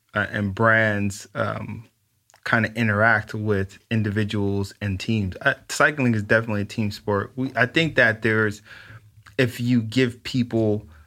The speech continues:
the proper tools and, and knowledge to do what we've done. Hey, everyone in our team, we go over social media, um, we go over social media tactics with them. We, we show them exactly how we've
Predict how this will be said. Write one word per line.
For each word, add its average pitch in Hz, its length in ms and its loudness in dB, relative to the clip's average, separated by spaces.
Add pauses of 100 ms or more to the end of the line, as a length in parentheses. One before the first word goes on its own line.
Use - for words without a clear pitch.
(140)
the 113 80 -2
proper 110 420 0
tools 110 800 -2
and, 110 280 -2
and 104 440 0
knowledge 110 760 0
to 104 320 -4
do 107 200 2
what 113 200 2
we've 104 260 0
done. 98 400 -4 (160)
Hey, 117 380 0
everyone 143 580 2
in 131 140 4
our 117 160 4
team, 110 400 0
we 110 100 0
go 110 240 2
over 110 180 0
social 107 360 -4
media, 113 480 0
um, 117 480 -8 (340)
we 131 100 2
go 127 100 6
over 110 200 2
social 107 320 -2
media 104 220 0
tactics 127 500 0
with 120 160 0
them. 117 260 2
We, 110 220 -2
we 120 160 4
show 123 380 2
them 113 220 0
exactly 113 580 2
how 113 260 2
we've 107 320 -4